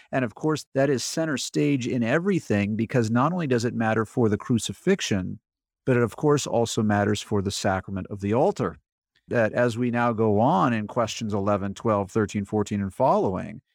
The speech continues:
everything now shifts to the sacrament of the altar, which we cannot really focus on until we have a proper appreciation for the fact that the incarnation of Christ is central to everything.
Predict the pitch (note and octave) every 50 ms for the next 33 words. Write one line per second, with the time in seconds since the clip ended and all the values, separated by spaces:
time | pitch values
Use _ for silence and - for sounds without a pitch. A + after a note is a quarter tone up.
0 | _ _ _ _ _ - D#3 D#3 D#3 E3 D#3+ D3+ D#3+ D#3 C#3+ - - C#3 C3 B2+
1 | B2 A#2 A2+ A2 G#2+ G#2+ A2 A2+ G2+ - - - A2 G2+ G2 - - - - -
2 | _ _ _ _ _ - B2 G#2+ A2 - - A#2+ A2 G#2+ - - A2 G2+ G2 G2
3 | G2+ A2+ C#3 F3+ G3 - - F#2 E2 - - - - _ _ _ _ _ _ _
4 | _ _ _ - B2 B2+ B2 B2 - - - B2+ B2+ B2 A#2 - - - E3 E3+
5 | E3+ D#3+ D#3 C3 B2+ C#3 C#3 C3+ B2 A2+ - - - F#3+ A#3 A3 - A#3 F3 -
6 | - A2+ G2 F#2+ F#2 G2 G#2 F#2+ A#2+ A#2 - - E3 E3 E3+ E3+ C#3+ C#3 B2+ C3+
7 | C3+ B2 - - B2+ A#2+ A#2+ C3+ - - D#3 D3+ D#3 D3 - _ _ _ - -
8 | - - - - C#3+ C#3+ C3 - - A#2 A2+ A#2 C3 F3 A3 - - - D#3+ B2+
9 | A#2 - - A2 G2+ G2 - - G2+ F#2+ F#2 F2+ F2+ - _ _ _ _ _ -
10 | G#2 - A#2 A2 - B2+ C3+ D3 E3 D#3+ - D#3+ D#3 D3 C3 A#2 A2+ A2 - -
11 | B2+ A#2 G#2+ - - - A2 G2+ G#2 G#2 - - - G2+ - A#2+ G#2 - - -
12 | - - D#3 D#3 D#3+ C#3+ - - C#3 B2 A#2+ A#2 - - - C3+ B2+ B2 A2+ -
13 | _ - B2+ B2+ A2+ G2 G2 G2 F#2+ G2 G2+ G2 - - G#2 F#2+ F2 F2+ G#2 G#2+